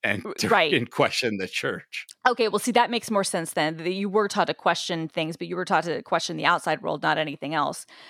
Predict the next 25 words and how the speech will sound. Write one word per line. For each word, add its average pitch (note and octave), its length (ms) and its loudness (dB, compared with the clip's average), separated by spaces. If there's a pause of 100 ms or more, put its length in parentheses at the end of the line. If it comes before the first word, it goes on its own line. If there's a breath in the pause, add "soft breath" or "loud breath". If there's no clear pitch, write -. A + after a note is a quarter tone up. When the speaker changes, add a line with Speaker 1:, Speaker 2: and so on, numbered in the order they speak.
(140 loud breath)
Speaker 2:
'Cause A3+ 100 0
Speaker 1:
I - 20 4
Speaker 2:
I G#3+ 40 6
Speaker 1:
was B3 160 4
Speaker 2:
always - 60 -2
find F#3 100 6
Speaker 1:
taught E3+ 80 4
Speaker 2:
it - 20 2
Speaker 1:
that D#3 160 2
there D#3 140 6
was C#3+ 200 2
this C3+ 220 2
core, D#3 720 0
simple C#3+ 540 -2
truth, C3 580 -2 (260 loud breath)
and A#2+ 280 -2
anything D#3 500 2
that C3 180 0
disagreed A2+ 600 -2
with D3 160 -2
it D#3+ 180 -2
had G2+ 240 -2
to F#2+ 80 -12
be F#2+ 120 -10
questioned. - 640 -12